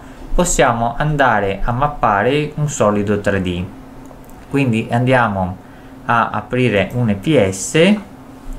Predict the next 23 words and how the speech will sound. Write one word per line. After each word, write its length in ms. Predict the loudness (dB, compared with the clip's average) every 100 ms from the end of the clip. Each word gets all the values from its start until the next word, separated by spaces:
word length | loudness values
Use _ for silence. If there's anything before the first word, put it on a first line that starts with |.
| -14 -16 -10 0
e 300 | 2 2 -2
sempre 720 | -4 0 0 0 0 0 -4 -4
tra 160 | -2
i 40 | 0
vostri 680 | -2 -4 -6 -4 -2 -4 -4
media 520 | -4 -2 0 0 -2
E 100 | -4
P 340 | -2 2 2
S 440 | 2 -2 0 2 0 -4 -14 -14 -16 -16 -4
cercate 920 | -2 0 0 2 2 -2 -4 -2 -2 -6 -12 -14 -14
square. 760 | -12 -6 0 2 2 0 -6 -18 -10 -8 -6 -8 -12 -14 -18 -18 -18 -20 -18 -16
Square 500 | -10 -2 0 0 -4
è 100 | -4
un 220 | -4 -4
quadrato, 800 | -2 0 2 2 0 0 0 0 -2
ovviamente, 960 | -4 -4 -2 -4 -4 -2 0 0 -4 -10 -16 -12
eccolo 400 | -10 -2 0 2
qua, 360 | 2 2 0 -6 -18 -20 -20 -20 -20 -8
lo 580 | 0 2 4 4 0 -4
rotiamo, 1000 | -6 -2 0 0 0 2 2 0 -2 -6 -6
rotazione 600 | -4 -4 -4 -4 -4 -2
testo 460 | 0 0 -2 -6
di 380 | -6 -4 -4 -4